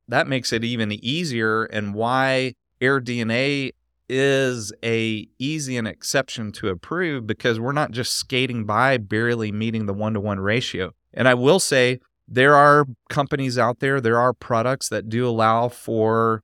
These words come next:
a negative cash flow position. So they still give you the ability to, uh, get a loan to buy that property, even though it doesn't show cash flow. But typically, again, with these destination areas, these types of properties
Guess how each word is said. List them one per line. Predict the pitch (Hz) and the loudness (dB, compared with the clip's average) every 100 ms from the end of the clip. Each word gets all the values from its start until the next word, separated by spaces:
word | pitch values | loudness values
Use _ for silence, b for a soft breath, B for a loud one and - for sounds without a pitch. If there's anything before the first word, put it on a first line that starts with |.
| _ | _
a | 117 | -2
negative | 117 117 131 139 123 107 101 101 - | 0 2 2 4 4 6 4 -2 -12
cash | - 117 101 - | -6 -2 -2 -4
flow | - 98 | -4 -4
position. | 92 98 95 90 - 92 101 _ - | -4 -8 -6 -8 -8 -14 -16 _ -10
So | - 120 110 | 0 4 4
they | 107 117 | 4 2
still | 131 - 147 156 | 2 0 2 2
give | 143 143 120 | 0 -4 -2
you | 120 113 | -2 0
the | 104 | 0
ability | 98 95 110 135 170 135 - 107 104 101 | -2 0 2 4 4 0 -2 -2 -2 -4
to, | - - 113 107 101 95 _ _ - | -8 -4 -2 0 -4 -8 _ _ -8
uh, | 98 98 | -6 -2
get | 135 135 | 2 2
a | |
loan | 107 107 120 185 | 2 2 2 2
to | 143 | 0
buy | 110 101 98 | 0 0 0
that | 92 - | -2 -4
property, | - 101 104 107 107 107 | 0 0 0 -4 -4 -6
even | 117 123 117 | -4 -4 0
though | 113 113 | 0 0
it | 104 | 0
doesn't | 117 110 85 | -2 -2 -6
show | - - 156 | -8 -2 -2
cash | 151 - 92 92 | -4 -4 -4 -4
flow. | - 98 92 101 _ - | -6 -4 -2 -6 _ -4
But | 113 - | -4 -4
typically, | - 180 190 151 - 110 104 110 113 107 | -2 0 0 -2 -2 -2 -2 -4 -10 -10
again, | 104 127 139 107 | -6 -2 -2 -2
with | 101 - | -6 -6
these | 120 101 | -6 0
destination | 117 113 107 107 131 - 107 | 0 0 -4 -4 -4 -6 -6
areas, | 98 101 98 98 98 | -6 -4 -6 -6 -8
these | 117 110 | -8 -6
types | 131 110 - | -6 -6 -8
of | - | -4
properties | 110 120 - 110 101 98 - | 2 4 2 -2 -2 -4 -8